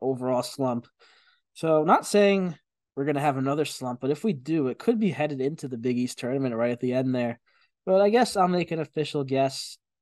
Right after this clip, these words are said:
I'll go Gonzaga. I feel like going out to Seattle, even though it's a neutral site game, it's still, they're a tough team to beat, even though they lost yesterday or the day before.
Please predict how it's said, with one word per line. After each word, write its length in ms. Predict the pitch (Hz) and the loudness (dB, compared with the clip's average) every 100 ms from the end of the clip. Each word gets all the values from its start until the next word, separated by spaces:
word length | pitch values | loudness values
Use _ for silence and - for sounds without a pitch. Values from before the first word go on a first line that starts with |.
| _ _ | _ _
I'll 120 | 190 254 | -2 2
go 180 | 381 | 2
Gonzaga. 580 | 208 151 113 120 120 127 | 2 -2 -2 -2 -2 0
I 100 | 127 | -2
feel 200 | 127 156 | 0 0
like 260 | 151 147 - _ _ _ | 0 0 -6 _ _ _
going 240 | 175 165 | -4 -2
out 260 | 135 143 143 | 2 0 0
to 80 | 156 | -10
Seattle, 680 | - - 139 131 131 131 135 | -8 -2 2 4 4 2 2
even 260 | 143 156 | -2 -4
though 360 | 151 143 139 131 | -2 -2 -2 -4
it's 140 | 143 | -4
a 40 | 160 | -4
neutral 380 | 147 143 - 139 | -2 -4 -6 -4
site 280 | - 135 | -2 -2
game, 320 | 135 131 131 131 | 0 -2 0 -2
it's 140 | 131 | -6
still, 440 | - 156 143 139 - _ _ _ _ _ | -4 2 2 2 -4 _ _ _ _ _
they're 120 | 202 | 2
a 40 | 202 | 2
tough 320 | 190 180 - | 4 2 2
team 220 | - 147 | -6 -4
to 60 | 135 | -4
beat, 320 | 117 127 131 _ _ 98 - | -2 -2 -2 _ _ -20 -8
even 240 | 147 147 | -4 -2
though 140 | 143 139 | 0 2
they 120 | 135 | 2
lost 600 | 131 127 127 - - - - _ | 2 0 0 -2 -12 -18 -20 _
yesterday 720 | - 135 135 - - 131 131 | -8 -4 -2 -4 -4 0 0
or 100 | 127 | 0
the 80 | 131 | -2
day 160 | 123 131 | 2 2
before. 580 | 123 - 127 123 120 | 0 -6 -4 -2 -4